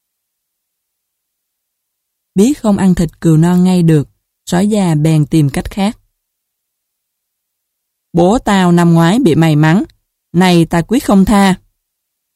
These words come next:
Cừu non thấy vô lý quá, giải thích.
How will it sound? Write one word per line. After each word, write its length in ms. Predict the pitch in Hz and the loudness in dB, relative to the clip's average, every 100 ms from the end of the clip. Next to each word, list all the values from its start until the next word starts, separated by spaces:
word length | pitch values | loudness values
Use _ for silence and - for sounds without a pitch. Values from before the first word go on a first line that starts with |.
| _ _ _ _ _ _ _ _ _ _ _ _ _ _ _ _ _ | _ _ _ _ _ _ _ _ _ _ _ _ _ _ _ _ _
Cừu 180 | 202 190 | -2 2
non 320 | 185 196 196 196 | 2 2 0 0
thấy 220 | 196 226 | -2 -2
vô 200 | 220 202 | 0 2
lý 180 | 185 233 | 2 0
quá, 340 | 196 185 240 _ _ | -2 -2 -4 _ _
giải 240 | 160 185 | -6 -4
thích. 200 | - 277 | -4 -6